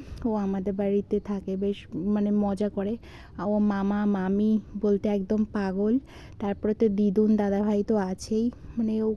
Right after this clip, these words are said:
খুবই ভালোবাসে আমাদেরকে। আর বাচ্চাদের মন বুঝতেই পারছো, বাচ্চাদের মন কিন্তু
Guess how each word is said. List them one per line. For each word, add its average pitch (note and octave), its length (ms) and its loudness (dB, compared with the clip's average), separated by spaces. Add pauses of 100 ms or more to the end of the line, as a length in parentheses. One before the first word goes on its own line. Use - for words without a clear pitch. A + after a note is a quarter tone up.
(100)
খুবই A#3 220 6
ভালোবাসে G3+ 560 2
আমাদেরকে। G3 560 -2
আর G3 160 -4
বাচ্চাদের G3 600 -2
মন A3+ 220 4
বুঝতেই F#3 400 -2
পারছো, F#3+ 360 -4
বাচ্চাদের G#3 680 -2
মন G3+ 260 2
কিন্তু G#3+ 400 0